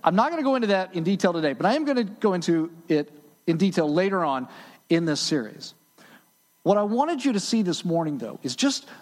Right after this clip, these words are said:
the backstory. I wanted you to see how God brought Adam and Eve together and why he brought Adam a woman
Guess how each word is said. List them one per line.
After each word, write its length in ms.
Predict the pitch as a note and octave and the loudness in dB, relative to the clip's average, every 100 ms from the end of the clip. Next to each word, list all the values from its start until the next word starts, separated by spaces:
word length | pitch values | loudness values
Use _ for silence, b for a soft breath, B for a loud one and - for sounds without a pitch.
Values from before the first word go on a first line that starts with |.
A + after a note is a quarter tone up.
| - | 0
the 160 | G3 | 2
backstory. 1000 | F#3 A3+ G#3 G#3 - - B2+ - - - - | 2 0 0 -6 -8 -4 -6 -6 -16 -16 -2
I 40 | |
wanted 260 | E3+ C4 A#3+ | 2 2 0
you 80 | B3+ | 0
to 80 | |
see 400 | G#3+ - A#3+ G3 - B B | 0 0 0 0 -2 B B
how 280 | - A#3 C4 | -2 0 2
God 360 | G#3+ G3 F#3 | 2 0 -2
brought 460 | D3+ G#3 C4 - - | -2 0 0 -4 -4
Adam 280 | F#3+ F#3+ G3 | -2 -2 -2
and 220 | E3 D#3+ | -2 -2
Eve 160 | C#3 | -2
together 340 | B2+ B2+ A#2+ E3+ | -2 -4 -4 -2
and 260 | F#3+ F#3+ | 0 0
why 340 | E3+ G#3 A#3+ C#4 | 0 0 0 -2
he 200 | A#3+ C4 | 0 -2
brought 480 | F#3+ D3 C3 C#3 - - | 0 -2 -2 -2 -8 -4
Adam 580 | E3 F3 C3+ A#2+ F3 E3+ _ _ _ _ _ | -2 0 -4 -8 -10 -10 _ _ _ _ _
a 60 | D#3 | -4
woman 680 | D3+ F#3 G3+ A#2 G#2 D3 | 0 -2 -2 -4 -10 -16